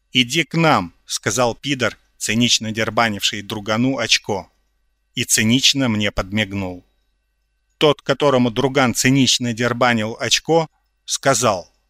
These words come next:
«Посмотри на меня. Видишь, как я кайфую? Подойди, и тебе будет так же хорошо». И он цинично мне подмигнул. Застыв как вкопанный,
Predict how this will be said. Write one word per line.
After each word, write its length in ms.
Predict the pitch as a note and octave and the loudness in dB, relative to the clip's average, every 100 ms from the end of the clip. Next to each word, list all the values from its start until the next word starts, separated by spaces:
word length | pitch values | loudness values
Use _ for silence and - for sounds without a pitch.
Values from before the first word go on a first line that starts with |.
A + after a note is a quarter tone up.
| _ _ _ | _ _ _
«Посмотри 540 | A2 - C#3 D3 E3+ D#3 | -4 -2 -2 0 2 2
на 120 | A#2 | 2
меня. 480 | A2 G#2+ G2 E2+ - _ _ _ _ | 2 0 -4 -6 -16 _ _ _ _
Видишь, 400 | G2+ E3+ F#3+ F3 | -6 -4 0 0
как 180 | - - | 0 0
я 160 | C3 | 0
кайфую? 640 | A#2+ B2 A#2+ - A2+ F#2 F2 _ _ _ _ | 2 0 -2 -4 -6 -6 -12 _ _ _ _
Подойди, 560 | A#2+ A#2+ C#3 C#3 D#3 G#2 | 0 2 0 0 -4 -8
и 180 | G#2 | -8
тебе 280 | A2+ - E3 | -4 0 0
будет 320 | C#3+ C3+ A#2 | 0 0 -2
так 220 | - C#3+ B2 | 2 2 2
же 100 | B2 | 0
хорошо». 600 | C#3 C3+ C3 - F#2+ - _ _ _ _ | 0 2 2 0 -4 -10 _ _ _ _
И 80 | B2 | 0
он 200 | B2+ A#2 | 2 4
цинично 600 | - A#2 B2 C3 - D3+ | 2 0 2 2 0 0
мне 240 | B2 G#2+ G#2 | 0 0 -2
подмигнул. 720 | G2 G2+ A2 G2+ G2+ F2+ F2 _ _ _ _ _ _ _ _ - | -4 -4 -4 -4 -8 -8 -16 _ _ _ _ _ _ _ _ -8
Застыв 480 | - B2+ - C#3+ - | -2 0 2 -2 0
как 200 | C#3+ - | -4 -6
вкопанный, 840 | - - E3 - A2 G2+ F#2 | -10 2 4 4 0 -2 -6